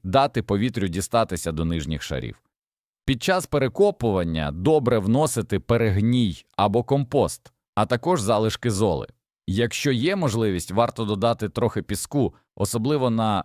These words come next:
важких ґрунтах. Усе це зробить землю легшою. А якщо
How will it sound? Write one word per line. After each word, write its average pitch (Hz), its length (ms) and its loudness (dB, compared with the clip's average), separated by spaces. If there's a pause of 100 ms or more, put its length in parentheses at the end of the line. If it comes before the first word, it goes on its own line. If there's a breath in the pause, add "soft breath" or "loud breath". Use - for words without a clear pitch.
важких 92 520 -2
ґрунтах. 117 640 -2 (380)
Усе 214 260 -2
це 196 160 -6
зробить 147 400 -2
землю 123 400 0
легшою. - 540 -2 (280)
А 107 160 4
якщо 104 580 0